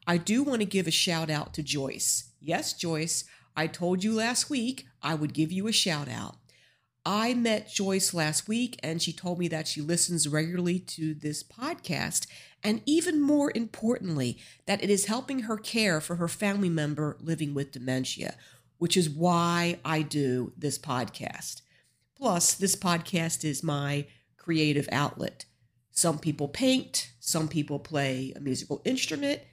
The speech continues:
Me, I podcast. Once a geek, always a geek. I fly my geek flag high and proud. But anyway, I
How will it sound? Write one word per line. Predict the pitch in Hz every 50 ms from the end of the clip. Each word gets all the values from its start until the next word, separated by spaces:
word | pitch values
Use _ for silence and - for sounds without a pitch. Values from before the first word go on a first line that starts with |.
| _ _ -
Me, | 175 175 180 196 202 202 208 - -
I | - 160 160 160 165 165 -
podcast. | - 139 101 92 - - - - 50 - - - - - - _ _ _ _ _ _ _ _
Once | - 165 196 202 208
a | 285
geek, | 254 - 269 277 294 294 - - - _ _ _ _ _ _
always | - 202 196 175 170 151 - 139
a |
geek. | 131 - - - 78 - - - - - - _ _ _ _ _ _ _ _ -
I | 135
fly | 165 - - 175 160 175 190
my | 220 247 254 262
geek | 269 233 214 - 185 175 180 -
flag | - - 175 160 156 156 151 156 151 147 - - _ _
high | - - 151 147
and | 135 131 143 135
proud. | - - 127 110 82 64 - - - _ - _ _ _ _ _ _ _ _ -
But | 214 214
anyway, | 226 220 214 185 156 147 143 143 143 -
I | - 165 165 160 160